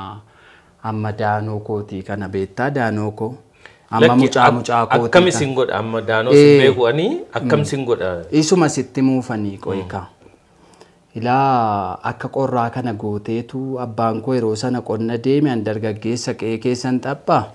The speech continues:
Speaker 2: Uf.
Speaker 1: Mm.
Speaker 2: Akkamitti isinitti dhaga'amaa jira? Maaltu isinitti dhaga'ama yeroo ammaa kana?
Speaker 1: Amma na dhukkubnaanan dhufe ka.
Speaker 2: Akkam godhee isin dhukkube? Yaala akka argattaniif sin gaafachaa jira.
Speaker 1: Isumaafan dhufe ilaa ani qorichuma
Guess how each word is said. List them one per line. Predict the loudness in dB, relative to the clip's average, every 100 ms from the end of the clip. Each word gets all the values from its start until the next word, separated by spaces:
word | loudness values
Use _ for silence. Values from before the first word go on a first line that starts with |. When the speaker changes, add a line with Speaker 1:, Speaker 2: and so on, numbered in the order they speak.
| _ _ _
Speaker 2:
Uf. | -18 -18 -20 _ _ _ _ _ _ -6
Speaker 1:
Mm. | -4 0
Speaker 2:
Akkamitti | 0 2 2 2 0 -6
isinitti | -4 -2 -4 -2
dhaga'amaa | 2 6 6 4 0
jira? | 0 0
Maaltu | 4 4 2
isinitti | -4 -4 -4
dhaga'ama | -4 0 0 0 -2
yeroo | 0 2 2
ammaa | 2 -2
kana? | -4 -12 -16 _
Speaker 1:
Amma | 4 6 6 6
na | 4
dhukkubnaanan | 2 -4 -2 0 0 0 -2
dhufe | -4 -6 -6
ka. | -6 -10 -16 -20 -20 _ _ _ _
Speaker 2:
Akkam | -4 2 2 4
godhee | 2 2
isin | -2 -6
dhukkube? | -8 -8 0 2 4
Yaala | 6 6 6
akka | 2 0
argattaniif | 0 0 -4 -4
sin | -4
gaafachaa | -2 -4 0 0
jira. |
Speaker 1:
Isumaafan | 2 4 6 6 4 0 0
dhufe | 0 0 0 -2 -4 -4 -6 -8 -4
ilaa | 2 4 4 2 -4 -18 -20 -20 _
ani | -2 0 0
qorichuma | -2 -2 -2 2 4